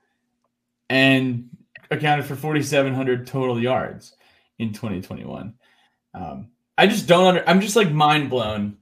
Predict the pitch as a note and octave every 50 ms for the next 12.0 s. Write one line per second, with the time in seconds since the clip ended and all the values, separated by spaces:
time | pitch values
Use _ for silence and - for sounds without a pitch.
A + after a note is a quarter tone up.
0 | _ A#2+ A#2+ A#2+ A#2 A2+ - - - _ - C3 C#3 C3+ C#3 B2+ A2+ A2 B2 A#2+
1 | B2 A#2+ A#2+ A2+ G#2 A2+ A#2+ A#2 - - - - D3+ D3+ C#3 B2+ A2+ G#2+ G#2 G2+
2 | G2+ G2+ - _ _ _ _ _ _ _ _ _ _ _ _ _ _ _ _ _
3 | _ _ - A2+ A2 G#2+ G#2+ G#2 G2 G2 F#2 E2+ - _ _ _ _ - - C3
4 | B2+ B2+ A2+ B2 A#2 A2+ G#2+ G#2+ A2+ B2 C3+ C3+ C3 - - A2+ G#2+ G2+ G2+ G2+
5 | G2+ G2+ G2+ - _ _ _ _ _ _ _ _ _ _ - - - _ _ -
6 | E3 - C#3+ D3+ D3+ - C#3+ A#2+ - A#2 G2 - A2+ G#2 - C#3+ C#3 C3+ A#2 A2
7 | A2+ B2 B2 A#2+ A2 G#2 - - G#2+ G2+ - - G#2+ A2 B2 B2+ B2 - A#2+ G2+
8 | G2 E2+ E2 - A2+ G#2 G2 - - - _ _ _ _ _ _ _ _ A2 G#2+
9 | G#2 G2+ F#2+ F#2+ F#2 - _ _ - C3+ G3+ A3 - - - D3 D#3 F3+ F#3 F3+
10 | - - B2+ A#2+ C#3+ C#3+ D3 D3 C#3+ C#3+ D3+ E3+ F#3 - - - A2+ G2 F#2 F#2
11 | G2 G#2+ B2 C3+ C#3 C3+ C#3+ D#3+ D#3+ - D3+ B2 C#3 D3 D3 D3+ D3+ D3+ D3+ -